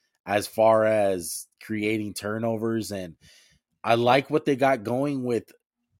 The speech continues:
Gary today, Rashawn Gary, little sh-, signing of him. Two sacks for, for the guy, man.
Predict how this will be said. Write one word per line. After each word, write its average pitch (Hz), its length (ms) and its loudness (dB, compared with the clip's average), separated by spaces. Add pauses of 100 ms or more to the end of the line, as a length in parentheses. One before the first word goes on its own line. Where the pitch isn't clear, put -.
Gary 110 420 0
today, 202 380 -2
Rashawn 143 440 -2
Gary, 156 440 0
little 143 280 0
sh-, - 140 -6 (140)
signing 147 500 -2
of 120 140 -4
him. 185 400 -4 (360)
Two 208 300 2
sacks 131 460 -2
for, 98 320 -10
for - 180 -8
the 92 120 -6
guy, 82 300 -6
man. 82 300 -10